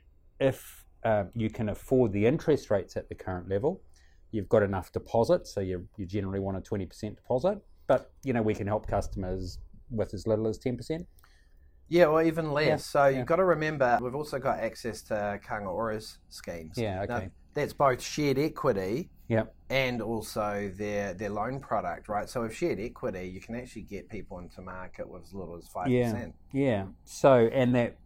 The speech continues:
Speaker 1: you know, are you overpaying? No, house prices have sort of bottomed and pretty much everyone's calling that, and there's lots of forecasts for them to start rising, whether it's one or two percent or eight percent like Westpac's at that sort of high end,
Speaker 2: Mm.
Speaker 1: then house prices are sort of at a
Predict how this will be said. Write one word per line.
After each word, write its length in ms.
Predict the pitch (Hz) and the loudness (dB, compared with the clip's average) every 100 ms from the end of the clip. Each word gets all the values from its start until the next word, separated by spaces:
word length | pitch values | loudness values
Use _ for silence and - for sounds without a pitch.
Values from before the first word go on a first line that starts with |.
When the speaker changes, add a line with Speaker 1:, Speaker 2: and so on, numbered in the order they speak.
| - - | -20 -4
Speaker 1:
you 140 | 120 | -2
know, 120 | 110 113 | 0 0
are 180 | 117 | 2
you 100 | 117 | 4
overpaying? 720 | 107 113 101 - 113 120 120 | 4 4 2 2 4 4 0
No, 240 | 95 104 123 | 0 0 0
house 280 | 104 101 - | 0 -4 -2
prices 420 | 107 95 92 87 | -2 -2 -4 -8
have 120 | 87 | -6
sort 200 | - 98 | -2 -2
of 100 | 82 | 0
bottomed 320 | 95 101 110 | -2 0 -2
and 140 | 98 95 | -2 0
pretty 160 | 113 | 0
much 240 | 95 90 - | 0 -2 -2
everyone's 400 | 98 92 92 - | -2 -2 -4 -4
calling 320 | - 98 92 | 0 2 2
that, 220 | 101 107 | 0 -2
and 200 | 98 98 | -4 -4
there's 220 | 92 87 95 | -4 -6 -4
lots 240 | 98 - | -6 -6
of 100 | 95 | -10
forecasts 460 | - 90 104 90 - | -6 -6 -6 -10 -8
for 80 | |
them 160 | 95 95 | -8 -8
to 80 | - | -10
start 300 | - 98 90 | -6 -4 -2
rising, 400 | 95 92 110 101 | -2 -2 -2 -4
whether 200 | 92 87 | -4 -6
it's 120 | 85 | -8
one 200 | 104 101 | -2 -2
or 80 | 90 | -2
two 220 | 82 123 110 | -2 -2 0
percent 440 | - - 95 87 | -4 -6 -6 -4
or 140 | 90 | -2
eight 160 | 98 - | -2 -4
percent 320 | - - 87 | -10 -10 -12
like 120 | 85 85 | -14 -8
Westpac's 420 | 120 113 - 95 - | -6 -6 -8 -12 -12
at 160 | - | -10
that 160 | 98 - | -10 -8
sort 160 | 110 | -8
of 100 | 95 | -6
high 260 | 110 113 107 | 0 0 0
end, 340 | 92 101 104 98 | -2 -6 -8 -8
Speaker 2:
Mm. 80 | 104 | -4
Speaker 1:
then 460 | 104 101 98 92 95 | 0 0 0 -2 -4
house 220 | 107 98 | -6 -6
prices 480 | - 92 90 90 87 | -6 -8 -8 -8 -8
are 80 | 87 | -8
sort 200 | - 98 | -6 -4
of 60 | 95 | -2
at 140 | 92 | -2
a 160 | 90 | -2